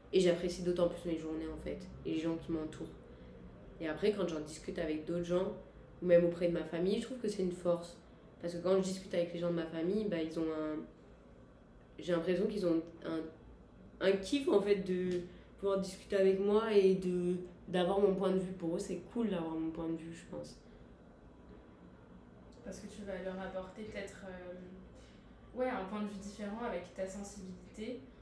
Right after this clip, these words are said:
Speaker 2: Et c'est vrai que, enfin, moi, pour avoir des, mes meilleures amies, euh,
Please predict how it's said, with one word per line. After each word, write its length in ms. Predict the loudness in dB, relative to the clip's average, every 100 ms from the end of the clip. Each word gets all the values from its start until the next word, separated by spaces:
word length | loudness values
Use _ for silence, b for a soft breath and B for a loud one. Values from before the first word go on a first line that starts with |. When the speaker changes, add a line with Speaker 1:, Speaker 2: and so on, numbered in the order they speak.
| B B -16 -8
Speaker 2:
Et 200 | -8 -8
c'est 180 | -8
vrai 160 | -8 -8
que, 140 | -8 -10
enfin, 160 | -8 -6
moi, 100 | -6 -6
pour 100 | -4
avoir 160 | -4 -4
des, 360 | -8 -8 -10 -10 -8 -6
mes 80 | -4
meilleures 260 | -4 -4
amies, 380 | -4 -4 -4 -4
euh, 480 | -6 -6 -8 -10